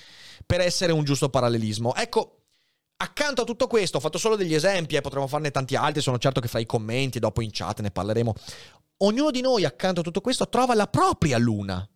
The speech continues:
Ma attenzione, la mia luna non è la luna. E qui ovviamente è tutto nel discorso simbolico. Sono certo che un genetista,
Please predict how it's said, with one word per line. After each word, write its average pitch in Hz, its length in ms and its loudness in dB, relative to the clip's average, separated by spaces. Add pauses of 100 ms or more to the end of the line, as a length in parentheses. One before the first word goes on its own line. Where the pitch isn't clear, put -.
(120)
Ma 269 140 0
attenzione, 190 800 -2 (360)
la 214 220 -4
mia 277 380 -2
luna 104 500 -4 (160)
non 165 140 0
è 214 180 0 (200)
la 165 400 0
luna. 98 600 -4 (120)
E 123 80 -6
qui - 100 -2
ovviamente 135 640 -2 (180)
è - 160 -10
tutto 139 340 -4
nel 117 160 -4
discorso 104 360 -4
simbolico. 131 600 2 (540)
Sono 320 260 0
certo 147 840 -2
che - 160 -4
un 233 160 -2
genetista, 190 840 -2